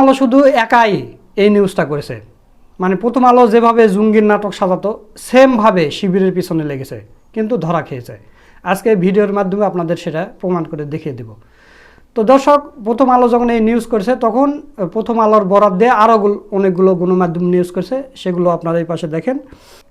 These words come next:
এই যে নোয়াখালী চব্বিশ এটা নিউজ করেছে, চাঁদা না পেয়ে ব্যাংক কর্মকর্তাকে মারধরের অভিযোগ শিবির কর্মীর বিরুদ্ধে। এরপরে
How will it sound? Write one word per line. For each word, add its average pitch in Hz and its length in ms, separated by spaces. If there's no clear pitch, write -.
এই 180 100
যে 185 160
নোয়াখালী 214 420
চব্বিশ 196 340
এটা 185 200
নিউজ 175 220
করেছে, 165 200
চাঁদা 202 240
না 202 140
পেয়ে 208 220
ব্যাংক 196 200
কর্মকর্তাকে 185 560
মারধরের 180 400
অভিযোগ 180 320
শিবির 185 280
কর্মীর 156 320
বিরুদ্ধে। 135 340
এরপরে 208 360